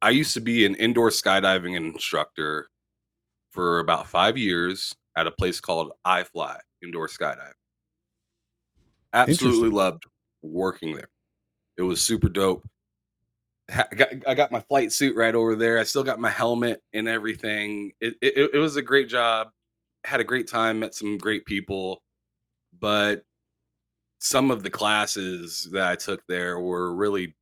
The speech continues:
Speaker 1: bugging on my back. And I ended up going in and finding out that I had some really bad, like, um, bone spurs in my lower back. So I am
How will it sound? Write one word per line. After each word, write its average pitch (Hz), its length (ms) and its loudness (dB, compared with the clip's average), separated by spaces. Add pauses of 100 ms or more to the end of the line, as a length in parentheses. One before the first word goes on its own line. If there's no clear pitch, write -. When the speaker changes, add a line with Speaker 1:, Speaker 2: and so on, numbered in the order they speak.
(140)
Speaker 1:
bugging 98 320 -2
on 95 120 -2
my 85 260 0
back. - 480 0 (1040)
And 98 340 0
I 95 180 2
ended 104 200 2
up 92 180 0
going 98 300 -2
in 95 320 -4 (320)
and 85 100 -12
finding 90 380 -2
out 85 220 -2
that 87 100 -4
I 87 80 2
had 80 400 -2 (200)
some 78 600 -10 (220)
really 80 340 -4 (560)
bad, 87 560 2 (800)
like, 82 280 -2
um, 76 540 -4 (1080)
bone 107 300 2
spurs - 640 -6 (160)
in 87 60 -12
my 85 160 -4
lower 82 360 -2
back. 80 360 0 (880)
So 85 480 -4
I 101 180 2
am 85 500 -6